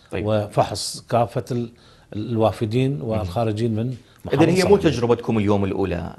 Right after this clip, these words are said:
Speaker 1: آه،
Speaker 2: نعم،
Speaker 1: سيادة
Speaker 2: أنا
Speaker 1: اللواء؟
Speaker 2: شخصيًا تجربة سابقة، لكن هنا
Speaker 1: مهم.
Speaker 2: حاليًا أول مرة هاي يصير عندنا حقيقة.
Speaker 1: والوحدة بإمرتها
Speaker 2: نعم،
Speaker 1: أكيد،
Speaker 2: أكيد،
Speaker 1: آه،
Speaker 2: أكيد،
Speaker 1: سيادة
Speaker 2: صحيح.
Speaker 1: اللواء. تمام.
Speaker 2: نعم، نعم.
Speaker 1: طيب، يعني اليوم المسؤولية زادت على عاتقكم.
Speaker 2: نعم.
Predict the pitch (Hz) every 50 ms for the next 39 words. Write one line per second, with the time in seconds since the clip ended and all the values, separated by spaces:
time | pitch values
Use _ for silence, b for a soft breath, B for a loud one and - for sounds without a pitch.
0 | - _ - 85 131 120 104 120 131 117 - 127 120 107 101 - 90 92 - 143
1 | 139 135 127 113 - 131 120 127 117 110 - - - - 117 110 107 107 - 113
2 | 110 110 104 - 113 107 107 120 113 92 92 92 85 85 85 B B B B B
3 | - - 117 117 120 131 131 - 143 135 123 117 110 110 104 98 95 113 101 -
4 | - 113 92 98 110 107 - - - 131 127 - 131 131 139 - 120 120 120 117
5 | 123 123 131 139 - - 110 101 92 92 90 - 117 120 120 120 120 120 120 110
6 | 101 95 98 95 90 92 90 87 87 90 92 135 120 104 98 87 - 113 95 90
7 | 110 95 95 90 87 - - b b b b b b b _ - 117 104 87 85
8 | 71 B B B B B 98 87 80 80 - 190 151 107 - 139 135 143 151 151
9 | 147 - - - - - - - _ - 147 131 117 127 156 175 185 185 185 180
10 | 175 - - 120 113 110 110 107 - - 104 104 104 117 110 104 90 87 87 95
11 | 87 90 87 92 - - - 90 92 85 82 82 80 - - - - - - -
12 | - - _ _ - - 80 60